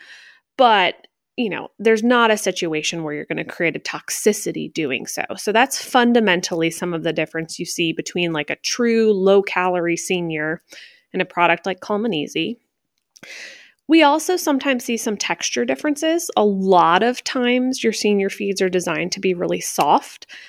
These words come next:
Not all of them, and they don't have to be soft 'cause we can certainly soak all of them, but pretty commonly we do see those senior feeds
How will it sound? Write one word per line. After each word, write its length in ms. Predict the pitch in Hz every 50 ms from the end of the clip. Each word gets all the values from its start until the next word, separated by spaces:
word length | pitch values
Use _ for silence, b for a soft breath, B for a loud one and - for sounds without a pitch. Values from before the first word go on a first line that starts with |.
| B B B B B B B B _ -
Not 420 | 247 254 269 285 285 311 339 - - _
all 260 | - 208 196 208 208
of 80 | 220 220
them, 220 | 226 233 233 233
and 100 | 214 202
they 80 | 190 185
don't 240 | 175 196 185 175 -
have 580 | - - - - - - 165 160 - - - -
to 80 | 254
be 120 | 233 247 262
soft 560 | 262 - - 269 285 330 - - - - -
'cause 180 | - - 208 -
we 120 | 196 190
can 240 | 190 - - 185 175
certainly 420 | - - 175 - - 185 175 175
soak 420 | 170 - - - 185 156 160 - -
all 240 | - 151 131 139 165
of 120 | 196 196 214
them, 280 | 240 240 247 262 262
but 240 | 240 262 262 277 - _ _ _ _ _
pretty 1000 | - - - - - - 359 359 370 370 370 370 370 359 349 339 311 285 277 285 - _
commonly 720 | - - - 233 202 190 190 196 180 170 165 160 165 165 170
we 220 | 170 175 175 175 - _
do 200 | - 190 185 190
see 220 | 185 - - 185
those 220 | 180 165 165 165 165
senior 340 | - 175 170 160 160 151 156
feeds 460 | - - 160 160 156 156 151 -